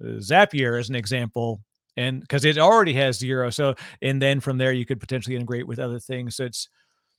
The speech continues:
it's neat too, because as a, as a business owner, as an app owner, as a, like, I'm thinking about purely business flow. I've, you know, data, activity, whatever it's gonna be is, is here. I need to get it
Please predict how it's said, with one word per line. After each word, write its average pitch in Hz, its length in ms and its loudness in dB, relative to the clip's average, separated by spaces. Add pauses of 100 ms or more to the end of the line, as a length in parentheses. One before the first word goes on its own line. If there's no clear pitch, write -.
(240)
it's - 240 0
neat 175 320 -2
too, 175 260 2
because 135 420 0 (360)
as 143 240 2
a, 131 180 0 (380)
as 135 240 0
a 127 80 -2
business 135 440 -2
owner, 135 300 0
as 123 120 -2
an 117 60 -4
app 127 320 -6
owner, 127 680 -2 (200)
as 120 200 -4
a, 110 260 -6 (180)
like, 131 280 -6 (420)
I'm 160 220 4
thinking 156 280 -2
about 135 200 -4
purely 185 340 2
business 135 380 -2
flow. 98 440 -6 (100)
I've, 90 220 -10 (300)
you 120 100 -4
know, 104 160 -6 (100)
data, 175 280 4 (180)
activity, 156 720 2
whatever 147 400 0
it's 143 140 -6
gonna 135 120 -4
be 120 160 -4
is, 117 300 -8
is - 140 -12
here. 208 560 0 (880)
I 120 100 -4
need 127 240 -2
to 117 80 -8
get 127 200 -2
it 123 140 -4